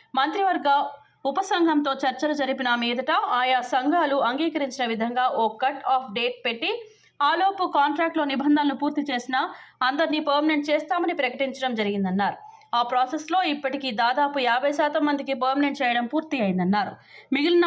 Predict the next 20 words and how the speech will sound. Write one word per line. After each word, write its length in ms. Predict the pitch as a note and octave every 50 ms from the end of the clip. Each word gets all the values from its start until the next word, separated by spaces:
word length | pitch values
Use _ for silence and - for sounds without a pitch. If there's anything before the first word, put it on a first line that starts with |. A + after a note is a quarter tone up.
| E4+ D#4
పోస్టులు 360 | D#4+ D#4+ D#4 D#4+ - D4 E4 D#4+ A#3+ A#3+
అంటే 200 | A#3+ A#3+ C4 C4+ C4 -
కోర్టు 280 | C#4+ C#4+ D4 D4 D#4+ D4+ C#4 A#3
ఇబ్బందులు 360 | A3+ C4+ C4+ C4+ C4+ C4+ C4+ C4 A#3+
లేకుండా 380 | B3+ C4 C4 C#4+ C#4 C4+ C#4 E4+ G#4+ - - - - _ _ - - _ -
రోస్టర్ 420 | A#3+ C4 D4+ - - G#4 G4+ G4+ F#4+
ప్రకారం 360 | D#4+ D4+ D4+ D4 C#4+ C#4+ C#4
భర్తీ 280 | A#3 C#4 C#4 C#4+ - D#4+
చేసిన 360 | D4+ D4+ C#4 C#4 C#4+ D4 C#4+ C4+ C#4 C#4+
తదితర 300 | C#4+ C4 B3 B3 C#4 C4 B3+ A#3+
అంశాలను 420 | B3 C#4+ C#4+ - E4 D4+ C#4+ C4+ C4+ A3+
దృష్టిలో 320 | B3 C4+ - - - D4+ C#4
ఉంచుకొని 460 | B3+ A#3+ A#3 - - C#4 C#4 E4 A4 - - - - - - _ _ -
పర్మనెంట్ 480 | D#4 D#4+ E4+ F4+ F4+ F4+ E4+ D#4+ D4+
ప్రాసెస్ 400 | D4+ C#4 C4+ C#4 C#4+ D4+ C#4+ C#4+ C4+
జరుగుతోందని 540 | C4 C#4 C#4 D4 C#4+ B3+ A#3+ A3 G3 F#3 F3+
అన్నారు. 280 | F3+ G3 G3 F3+ D3 - - _ _ _ _ _ -
వాస్తవం 480 | A#3 B3 C#4 D4 D4 - F4+ E4 D#4+ D#4 C4+ B3
ఇలా 120 | C#4 D4+ D#4+ D#4+
ఉంటే, 180 | D#4+ D4+ F#4